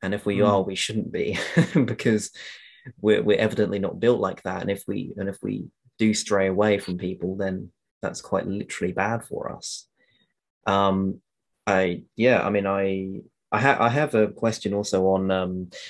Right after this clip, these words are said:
Speaker 1: I, also let me know if, <laughs> let me know if you need to sleep or something. I'm not sure what time it is.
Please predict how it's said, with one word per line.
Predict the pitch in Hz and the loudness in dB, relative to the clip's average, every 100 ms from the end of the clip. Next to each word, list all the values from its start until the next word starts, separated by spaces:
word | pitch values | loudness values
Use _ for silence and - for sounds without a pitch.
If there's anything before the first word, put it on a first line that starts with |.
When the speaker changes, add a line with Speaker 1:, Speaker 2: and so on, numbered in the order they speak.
| - | 2
Speaker 1:
I, | 123 110 | 4 6
also | 131 147 127 113 | 8 6 6 4
let | 165 | 6
me | 208 | 6
know | 139 131 | 8 8
if, | 123 - - - - | 6 0 -6 -4 -4
<laughs> | - - | -8 -8
let | 113 | -6
me | 139 | -2
know | 117 113 110 | 2 2 2
if | - - - - | -2 -20 -20 -14
you | 90 107 101 | -10 -6 -4
need | 101 98 | -4 -4
to | 95 | -6
sleep | - 104 101 | -2 -2 -2
or | 104 | -6
something. | 98 95 98 | -4 -4 -2
I'm | 98 | 2
not | 110 - | 2 0
sure | - | 0
what | 95 92 | 0 -2
time | - 95 95 | -2 -2 -2
it | 95 | -4
is. | 92 - | -6 -8